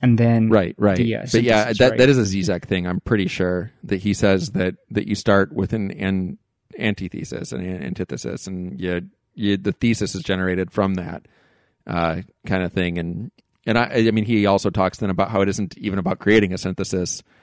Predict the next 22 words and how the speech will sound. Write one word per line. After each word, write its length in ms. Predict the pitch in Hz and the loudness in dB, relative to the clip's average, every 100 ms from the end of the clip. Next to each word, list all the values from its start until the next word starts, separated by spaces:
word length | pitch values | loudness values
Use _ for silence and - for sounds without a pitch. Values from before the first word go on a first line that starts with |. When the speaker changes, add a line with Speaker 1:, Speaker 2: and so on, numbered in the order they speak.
| _ _ - | _ _ -12
Speaker 2:
It's 100 | 110 | -8
just 160 | - 95 | -6 -4
about 240 | 98 190 | 2 0
creating, 400 | - 98 95 92 - | 0 0 2 0 -4
it's 120 | - | 0
going 340 | 113 202 175 - - 110 | 2 2 -2 -10 -10 2
deep 180 | 120 | 2
enough 240 | 110 101 104 | 4 2 2
into 140 | 95 | 0
the 80 | 95 | 0
contradiction 1200 | - 101 101 92 - - - 110 - 95 82 87 - _ _ _ _ _ - | -2 -2 -2 -6 -8 -14 -2 0 0 -4 -6 -10 -12 _ _ _ _ _ -4
that 140 | 107 | -2
you 140 | 101 95 | 0 -2
get 160 | 107 | -2
to 80 | - | -4
the 100 | 98 | -2
next 380 | 95 92 - - | 0 0 -4 -4
thing 400 | 104 82 78 - _ - | -2 -2 -6 -16 _ -4
ultimately. 540 | 90 90 90 87 87 | -4 -2 -8 -6 -6
So, 440 | - 95 90 90 90 _ _ _ _ _ - | -4 0 2 2 0 _ _ _ _ _ -6
um, 580 | 92 90 87 90 90 - _ _ _ _ _ _ _ _ _ _ _ 123 _ _ _ _ _ _ _ _ _ - | -2 0 -2 -4 -8 -14 _ _ _ _ _ _ _ _ _ _ _ -20 _ _ _ _ _ _ _ _ _ -4
a-, 120 | 113 | -2